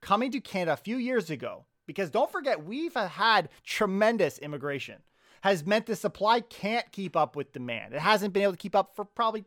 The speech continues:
ten years. Uh, maybe that's an overstatement, but you get my point. In other words, too many people looking for not enough homes. Quote,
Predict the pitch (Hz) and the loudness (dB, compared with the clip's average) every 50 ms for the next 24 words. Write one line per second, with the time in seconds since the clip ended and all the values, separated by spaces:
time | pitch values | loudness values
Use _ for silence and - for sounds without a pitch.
0 | _ _ - - 240 240 226 226 226 226 202 147 104 - - - _ - 220 226 | _ _ -6 -2 -2 0 0 0 2 2 2 0 -2 -4 -10 -14 _ -6 -4 -4
1 | 196 - _ _ _ _ _ _ _ - 180 165 170 156 123 - 131 120 117 - | -4 -6 _ _ _ _ _ _ _ -6 -4 -2 -2 -2 -2 -2 -4 -6 -6 -6
2 | 110 _ - - - 110 - - 202 233 220 247 226 - - - - 202 175 143 | -12 _ -20 -20 -20 -8 -4 -2 -2 4 8 8 8 8 6 4 4 2 2 2
3 | 110 - _ _ _ _ _ _ _ _ _ _ - 202 214 - - 262 247 220 | 0 -4 _ _ _ _ _ _ _ _ _ _ 0 4 6 6 6 6 6 4
4 | 220 190 - - - - 302 330 339 320 285 254 240 208 - 202 208 - 208 196 | 4 4 0 -6 -4 -2 0 0 2 2 0 0 0 -4 -6 -8 -4 0 0 0
5 | 170 156 170 165 - 175 170 170 156 - 175 160 139 123 120 123 131 - 135 131 | 2 2 0 0 0 -4 -6 -6 -4 -4 -4 -2 0 0 0 0 0 -2 -4 -4
6 | 123 117 113 - - - 151 151 139 131 117 110 - - - _ 240 262 254 247 | -4 -4 -4 -4 -2 2 2 4 4 2 0 -4 -10 -18 -8 _ 4 4 4 4
7 | 254 - | 2 -2